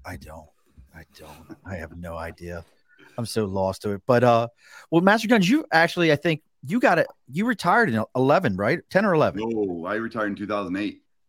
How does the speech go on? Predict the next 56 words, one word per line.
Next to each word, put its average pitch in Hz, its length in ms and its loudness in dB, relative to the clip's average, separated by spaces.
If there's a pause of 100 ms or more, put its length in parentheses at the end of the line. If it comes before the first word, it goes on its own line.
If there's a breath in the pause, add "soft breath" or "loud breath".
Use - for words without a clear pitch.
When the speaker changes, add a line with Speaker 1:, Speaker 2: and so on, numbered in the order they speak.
(280)
Speaker 1:
Eight. 131 280 -4
Fuck. 117 300 -8 (380)
You 143 140 -14
really 95 160 -10
Speaker 2:
Yeah, 98 60 -6
I've 101 60 -8
been 107 80 -4
out 107 180 -6
fourteen 107 400 -4
years. 107 260 -6 (580)
Speaker 1:
So, 147 420 0
so 156 180 0
how 175 140 2
about 262 260 2
you? 175 340 -2
So - 180 0
we 185 140 4
all 214 140 2
kinda 214 220 2
went 151 160 0
around 131 360 2
and, 107 140 -2 (340 soft breath)
you 120 80 0
know, 120 40 0
Dan 135 300 2
being 135 240 2
the 123 80 0
most 120 260 0
recent 117 320 0
out, 113 280 0 (420)
you 117 100 -4
know, 104 80 -2
he's 107 160 -4
happy 113 260 2
to 113 60 -4
be 110 200 0
out, 110 340 2
happy 110 240 -6
to 104 80 -4
have 110 120 2
Speaker 2:
Bill, 156 100 4
Speaker 1:
that. 123 120 0
Speaker 2:
turn 147 180 2
your 135 120 2
heater 123 280 4
on. 78 240 -8 (960)
Speaker 1:
Bill, 120 160 0
turn 113 200 -2
your 110 80 -4
heater 87 240 -6
on. 85 140 -12 (160 loud breath)
Speaker 2:
It's - 80 -14
making 139 180 0
Speaker 1:
But 143 120 6
Speaker 2:
me 104 80 -4
cold. 113 360 -8